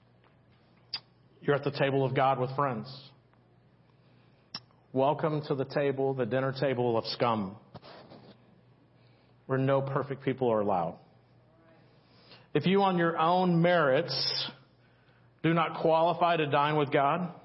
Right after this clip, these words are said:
then your ticket is to say yes to Jesus. He is your invitation to dine and to sup with the table of God.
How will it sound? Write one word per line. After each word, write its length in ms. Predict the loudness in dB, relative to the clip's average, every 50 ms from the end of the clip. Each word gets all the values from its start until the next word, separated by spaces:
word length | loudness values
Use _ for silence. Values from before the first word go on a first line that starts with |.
| -20 -20 _ _ _ _ _ _ _ _ _ _ _ _ _ _ _ _ _ _ -20 _ _ -20 _ -2
then 200 | -2 0 0 0
your 200 | 0 0 0 -2
ticket 580 | -2 -4 -4 -4 -2 -2 0 -2 -2 -2 -2 -8 -16 -20 -20 -20 _ _ _ _ _ _ _ _ _ _ _ _ _ _ _ _ _ _ _ -8
is 160 | -8 -6 -6
to 80 | -6 -6
say 280 | -4 -2 -2 0 0
yes 280 | 0 0 -2 -2 -4 -8
to 80 | -10 -10
Jesus. 640 | -10 -10 -14 -16 -16 -20 -20 -20 -20 -20 -20 -20 -20 _ _ _ _ _ _ _ _ _ _ _ _ _ _ _ _ _ _ _ _ _ _ _ _ _
He 240 | -10 -4 -4 -2 -2
is 300 | 0 0 -2 -2 -2 -2
your 160 | -4 -4 -4
invitation 800 | -4 -4 -4 -2 -2 -4 -4 -4 -2 -2 -2 -2 -4 -6 -8 -6
to 120 | -4 -4 -2
dine 400 | 0 0 2 2 2 0 0 0
and 100 | 0 -2
to 80 | -2 -2
sup 440 | -4 -2 0 0 0 0 -2 -8 -12
with 120 | -10 -10
the 40 | -8
table 300 | -6 -6 -6 -4 -4 -8
of 100 | -10 -10
God. 200 | -10 -14 -14